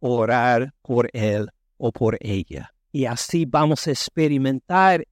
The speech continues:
esta nueva vida, la vida eterna en Cristo Jesús.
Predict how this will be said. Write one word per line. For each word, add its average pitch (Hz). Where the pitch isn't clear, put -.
esta 160
nueva 131
vida, 120
la 139
vida 147
eterna 147
en 113
Cristo 143
Jesús. -